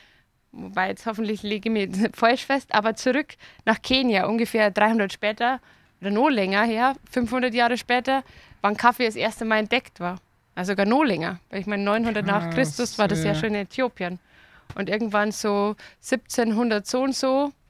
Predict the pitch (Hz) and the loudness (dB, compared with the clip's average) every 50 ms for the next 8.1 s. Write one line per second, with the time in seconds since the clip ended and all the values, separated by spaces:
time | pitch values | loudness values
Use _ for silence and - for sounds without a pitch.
0 | _ - 185 190 180 175 - - - 190 - - - - 302 269 269 262 247 240 | _ -10 -8 -6 -4 -2 -2 0 0 -2 -4 -4 -2 0 0 2 2 2 0 0
1 | - - 254 247 226 233 220 - 247 240 220 - 202 - 220 202 - - 240 247 | -2 -2 -2 -2 -2 -4 -4 -4 -4 -4 -4 -4 -4 -4 -4 -4 -2 0 2 2
2 | 254 269 254 208 - 196 208 - - - 226 - 240 226 - - 302 277 - - | 4 4 2 2 2 0 -2 -2 -4 -6 -6 -4 -6 -6 -2 -2 -2 -2 -2 -4
3 | - 165 165 165 175 175 - - 170 175 185 - _ _ _ _ _ _ _ - | -6 -4 -4 -4 -6 -6 -6 -8 -10 -10 -10 -14 _ _ _ _ _ _ _ -6
4 | 190 196 202 220 - - 240 240 240 226 220 214 226 196 226 233 226 - - - | -4 -2 -2 -2 0 2 2 2 2 2 2 2 2 2 2 2 2 -2 -8 -20
5 | _ _ _ - 214 - - - 311 302 269 220 196 185 190 185 185 180 180 190 | _ _ _ -8 -6 -2 2 2 2 2 2 2 2 2 2 2 2 2 0 -2
6 | _ _ _ - 202 208 190 - - - - 185 175 175 - _ _ _ _ - | _ _ _ -2 0 0 0 -2 -4 -6 -4 -4 -4 -4 -6 _ _ _ _ -10
7 | - - 196 196 208 208 - - - 202 - 180 185 180 170 180 175 175 170 - | -4 0 2 2 2 2 0 -2 -2 0 2 2 2 2 2 0 0 -2 -2 -4
8 | 185 175 | -4 -6